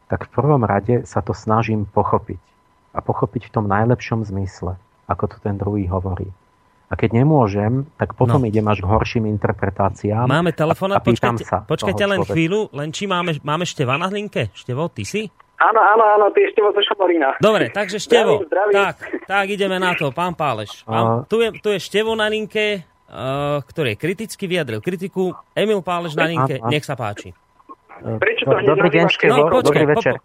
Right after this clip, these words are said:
Speaker 2: vydrž, Števo,
Speaker 1: Zosta-,
Speaker 2: vydrž.
Speaker 1: zostaňte tam,
Speaker 3: Áno.
Speaker 1: jak môžete tam zostať, nie na tej linke?
Speaker 2: No.
Speaker 3: No, chvíľu môžem.
Speaker 1: Áno, chvíľku. E, ja, ja vám vysvetlím, prečo ma kritizujete. Ja mám domnienku o tom,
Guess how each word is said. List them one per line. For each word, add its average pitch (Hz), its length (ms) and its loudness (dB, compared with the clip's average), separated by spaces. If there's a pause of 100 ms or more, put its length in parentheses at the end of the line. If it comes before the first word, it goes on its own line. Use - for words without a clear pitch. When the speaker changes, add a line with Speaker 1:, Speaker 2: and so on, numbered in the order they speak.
Speaker 2:
vydrž, 190 280 -4
Števo, 156 200 0
Speaker 1:
Zosta-, 117 120 -2
Speaker 2:
vydrž. 151 220 0
Speaker 1:
zostaňte 175 520 -2
tam, 147 140 0
Speaker 3:
Áno. 185 140 2 (160)
Speaker 1:
jak 131 160 -6
môžete 175 340 0
tam 123 200 0
zostať, 120 360 0
nie 113 180 -6
na 127 120 0
tej 123 200 -4
linke? 131 440 -4 (800)
Speaker 2:
No. - 140 0
Speaker 3:
No, 330 100 4
chvíľu 440 240 0
môžem. 403 280 0 (540)
Speaker 1:
Áno, 117 380 -2 (800)
chvíľku. 131 420 -2
E, 156 80 -8 (1700)
ja, 131 160 2
ja 143 160 4
vám 165 180 4
vysvetlím, 165 500 0
prečo 165 300 0
ma 151 140 2
kritizujete. 143 880 -2 (100)
Ja 117 140 -6
mám 135 180 0
domnienku 139 600 2
o 107 140 2
tom, 107 260 -6